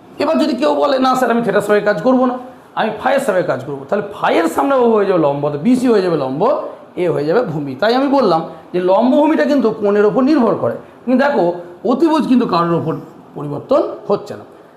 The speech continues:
যাই হোক, এখন এই যে theta, phi, এর সাপেক্ষে এ লম্ব, এ ভূমি, phi-এর সাপেক্ষে এ লম্ব, এ ভূমি, এগুলো কিন্তু আমাদের পুরো কোণেতে আরও ভালো কাজে লাগবে।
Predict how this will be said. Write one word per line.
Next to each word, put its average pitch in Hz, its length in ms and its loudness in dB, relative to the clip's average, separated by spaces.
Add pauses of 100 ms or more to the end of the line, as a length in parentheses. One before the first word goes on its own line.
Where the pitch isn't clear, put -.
যাই 247 220 2
হোক, 320 180 2
এখন 208 200 -2
এই 262 240 0
যে 285 60 2
theta, 262 340 -2
phi, 254 500 2
এর 226 120 2
সাপেক্ষে 226 340 0
এ 226 40 2
লম্ব, 220 300 2
এ 220 80 4
ভূমি, 214 400 0 (380)
phi-এর 190 160 0
সাপেক্ষে 208 340 0
এ 208 80 4
লম্ব, 208 260 2
এ 214 60 4
ভূমি, 208 220 0
এগুলো 226 160 0
কিন্তু 262 140 2
আমাদের 277 180 0 (120)
পুরো 277 160 2
কোণেতে 277 340 0
আরও 226 120 2
ভালো 170 220 0
কাজে 135 260 -2
লাগবে। 117 280 -8